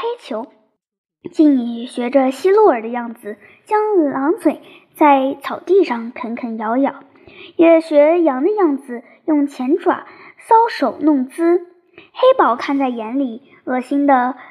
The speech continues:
简直想吐。再发展下去，黑球狼的胸腔里大概要叫出咩咩柔弱的羊叫声了，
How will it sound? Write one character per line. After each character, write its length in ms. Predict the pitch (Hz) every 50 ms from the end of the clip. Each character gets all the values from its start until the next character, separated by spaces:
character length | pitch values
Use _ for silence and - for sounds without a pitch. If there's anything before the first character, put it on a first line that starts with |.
| - - _ _ _
简 240 | - 247 233 233 226
直 160 | - 262 302
想 240 | 320 - - - -
吐。 340 | - - 381 330 - - - - _ _ _ _ - - - _
再 260 | - 508 494 453 415
发 140 | 381 359 370
展 180 | 330 262 247
下 260 | 254 - 262 262 254 247
去， 240 | - - 277 254 247 262 - _ _ - _ _ _
黑 180 | - 453 453 -
球 200 | - 359 302 302
狼 240 | 285 262 262 262
的 200 | 269 269 269 269 269 - - _ _ _ _ _ _ _ _ _ _ _ _ _ _ _
胸 260 | _ - 403 403 427 415
腔 300 | 415 - 440 440 440 427
里 200 | 330 240 - - - _ _ _
大 160 | 285 277 277
概 260 | 285 277 262 254 247
要 180 | 254 262 262 262
叫 160 | 285 247 247
出 200 | - - 277 277
咩 260 | 285 294 302 311 311
咩 240 | 302 311 311 311 294
柔 180 | 254 226 220
弱 180 | 240 262 285 269
的 200 | 240 240 247 247
羊 260 | 220 220 208 226 247
叫 260 | 294 - 440 440 381
声 260 | 294 - 233 208 196 185
了， 200 | 180 - -